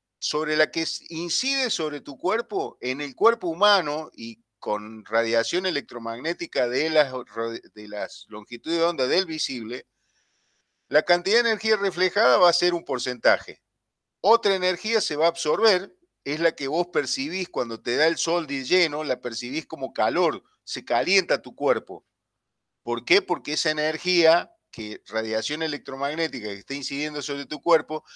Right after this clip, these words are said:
se convierte en calor. Después vamos a discutir lo que es el calor, porque en física creo que lo han visto. Y hay una parte que se absor-, que se, se transmite al re-, por tu cuerpo. Si es del visible, no se transmite nada.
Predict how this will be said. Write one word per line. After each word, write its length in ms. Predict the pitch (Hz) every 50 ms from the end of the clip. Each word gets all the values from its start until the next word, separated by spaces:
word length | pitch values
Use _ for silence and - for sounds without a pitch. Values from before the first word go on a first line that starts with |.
| - - - _
se 180 | - - 139 123
convierte 800 | - 143 143 151 151 165 175 170 165 160 - 175 170 165 - -
en 380 | - 147 151 156 165 170 - _ _
calor. 580 | - - 110 110 135 175 185 170 131 104 90 _ _ _ _ _ _ _ _ _ _ _ _ _ _
Después 320 | - 110 123 120 - 160 170
vamos 240 | 170 165 160 156 147
a 40 |
discutir 480 | 139 131 127 - 143 143 - 165 160 151
lo 120 | 151 139
que 120 | 127 139 147
es 60 | 151
el 60 | 139
calor, 320 | 123 143 143 156 185 190 175
porque 200 | 151 131 113 120
en 100 | 120 113
física 420 | - 160 151 - 147 117 - 120
creo 280 | - - - 135 131 120
que 80 | 110 117
lo 120 | 117 123
han 100 | 127 123
visto. 340 | 120 113 107 - - 95 -
Y 180 | _ 131 139 160
hay 180 | 190 226 262
una 180 | 262 254 220 208
parte 540 | 208 - - 240 233 196 185 - 180 180 180
que 100 | - 143
se 180 | - - 123
absor-, 460 | 120 117 117 - - 175 170 170 - -
que 140 | - 131
se, 200 | - - 127 123 113 - _
se 240 | - - - 127 123
transmite 580 | - 131 127 123 131 165 208 214 - - 139
al 120 | 127 117 104
re-, 180 | 113 123 - - -
por 160 | - 120 113 -
tu 140 | - 127 -
cuerpo. 460 | - 139 120 104 - _ - - _ _ _ - - -
Si 280 | _ - - - 139 170
es 100 | 220 247
del 140 | 247 220 165
visible, 420 | 143 143 135 - 233 262 233 175
no 100 | 156 156
se 120 | 143 - 131
transmite 420 | - 135 131 127 143 143 - 120
nada. 420 | 117 147 175 160 127 104 82 -